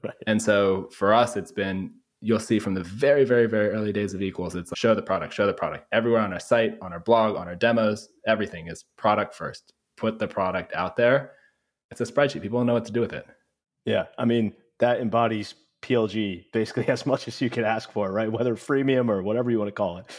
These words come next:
Speaker 2: that is P L G. Having been early at Intercom and, and seen that journey,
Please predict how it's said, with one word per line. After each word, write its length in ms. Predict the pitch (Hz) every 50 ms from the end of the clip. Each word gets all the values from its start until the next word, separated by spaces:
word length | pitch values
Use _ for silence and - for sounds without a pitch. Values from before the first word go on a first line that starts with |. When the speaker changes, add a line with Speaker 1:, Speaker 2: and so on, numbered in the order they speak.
| - _ _ -
Speaker 2:
that 160 | 117 104 98
is 140 | 107 107 -
P 180 | - - 104
L 120 | 98 95 87
G. 360 | - 98 92 85 82 98 - _ _ _ _ _ _ -
Having 240 | - 117 120 117 107
been 180 | 120 117 107
early 260 | - 113 123 123 113 101
at 100 | 95 90
Intercom 460 | 95 98 95 92 - 101 95 92 92
and, 120 | 90 82 -
and 100 | 98 -
seen 240 | - - 117 113
that 180 | 104 101 95 90
journey, 400 | - 90 87 90 87 82 80 82